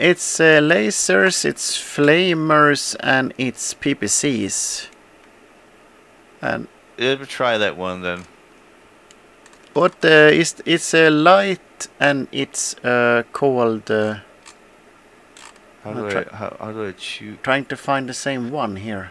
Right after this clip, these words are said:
Speaker 2: I just clicked, then it's cho-, chosen. I can't remember.
Speaker 1: Let's see. It was not the dervish, but it was, uh,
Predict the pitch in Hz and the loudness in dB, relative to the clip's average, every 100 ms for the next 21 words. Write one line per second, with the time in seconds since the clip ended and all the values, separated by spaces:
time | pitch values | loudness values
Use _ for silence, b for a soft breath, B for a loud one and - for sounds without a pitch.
0 | - 107 127 127 - - 135 135 110 123 | -10 -4 -4 -4 -10 -8 -4 -4 -4 -6
1 | 123 113 - - 117 - 139 131 135 135 | -6 -10 -12 -8 -8 -8 -8 -8 -8 -16
2 | 139 - - 104 107 98 95 90 92 - | -20 -20 -20 -14 -12 -12 -12 -12 -14 -16
3 | - - - _ _ _ _ _ _ _ | -20 -20 -20 _ _ _ _ _ _ _
4 | - _ _ _ - 120 - 143 135 127 | -20 _ _ _ -20 -20 -20 -18 -18 -20
5 | - _ _ _ - - _ 127 - 143 | -20 _ _ _ -20 -20 _ -12 -8 -8
6 | - 170 - 127 104 113 123 107 - 69 | -6 -8 -6 -8 -2 -2 0 -4 -6 -8
7 | - - 113 110 120 113 117 117 - - | -8 -8 -10 -12 -12 -12 -8 -8 -8 -12
8 | - 113 | -10 -10